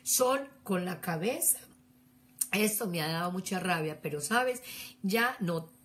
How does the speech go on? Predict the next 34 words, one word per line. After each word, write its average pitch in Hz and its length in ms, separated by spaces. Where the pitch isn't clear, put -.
no 170 280
tanto 208 400
pregunto 254 640
y 240 140
digo 220 520
que 196 160
me 165 140
responden 160 680
mejor 220 560
y 208 180
ya, 196 320
y 190 160
si 175 240
no, 214 320
pues 185 340
sigo 175 400
lo 175 100
mío. 156 340
Exactamente, 175 1000
es, 175 80
así 202 340
es, 185 140
Vane, 180 300
ya 190 120
no 214 80
hay 233 100
que 226 120
preguntar 190 560
tanto, 175 340
más 175 220
bien 208 220
pregúntate 214 560
a 208 120
ti. 165 260